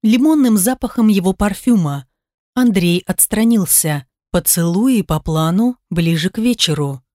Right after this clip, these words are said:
Сейчас каток. Одевайся, я жду». «А что ещё по плану вечером?» поинтересовалась Ольга, удаляясь в комнату,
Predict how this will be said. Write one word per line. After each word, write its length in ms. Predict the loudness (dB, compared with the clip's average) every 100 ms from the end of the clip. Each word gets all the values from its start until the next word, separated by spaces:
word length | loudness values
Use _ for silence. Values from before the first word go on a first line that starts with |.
| _
Сейчас 480 | -6 -4 -2 -2 -2
каток. 640 | -2 -4 -4 -6 -8 -20 _ _ _ _
Одевайся, 800 | -4 -2 -2 0 0 -2 -2 -8 _ _ _ -2
я 180 | -2
жду». 380 | -2 0 -2 -2 _ _ _ _ _ _ _ -6
«А 80 |
что 300 | -2 -2 0
ещё 400 | 0 2 2 0
по 140 | -2 -2
плану 340 | 0 2 2
вечером?» 560 | 0 -2 -2 0 0 -2 _ _ _
поинтересовалась 840 | 0 2 2 0 0 0 0 -2 -2
Ольга, 440 | 0 0 0 0 -4 _ -4
удаляясь 540 | 0 2 2 0 -2
в 100 | -6
комнату, 540 | -2 2 2 0 -2